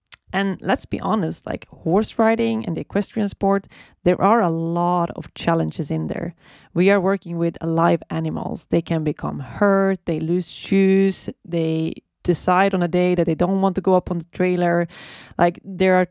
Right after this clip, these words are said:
tons and tons and tons of examples I can take here of challenging situations with horses. And trust me,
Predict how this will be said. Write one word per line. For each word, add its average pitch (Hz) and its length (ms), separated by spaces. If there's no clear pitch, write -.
tons 185 400
and 175 180
tons 175 300
and 165 180
tons 196 320
of 170 120
examples 165 440
I 170 140
can 165 180
take 170 280
here 165 180
of 156 140
challenging 202 600
situations 196 920
with 170 300
horses. 226 760
And 185 200
trust - 340
me, - 260